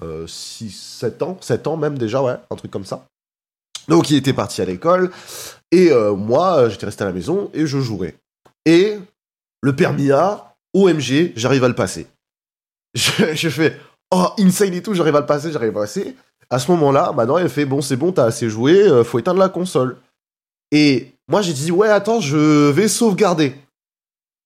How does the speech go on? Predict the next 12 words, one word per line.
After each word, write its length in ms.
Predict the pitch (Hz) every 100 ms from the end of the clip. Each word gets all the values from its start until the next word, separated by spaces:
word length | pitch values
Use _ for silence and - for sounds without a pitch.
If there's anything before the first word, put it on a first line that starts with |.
| _ _ _ _ _ _ _ 135
Et 420 | 143 131 113 _ -
j'étais 220 | - 156
là 60 |
en 60 | 196
mode, « 280 | 180 143 - _ -
Merde, 440 | 139 143 113 101 _
je 120 | - 104
sais 120 | 120
pas 140 | 151
comment 220 | 147 143
on 80 | 139
sauvegarde. » 480 | 131 117 113 98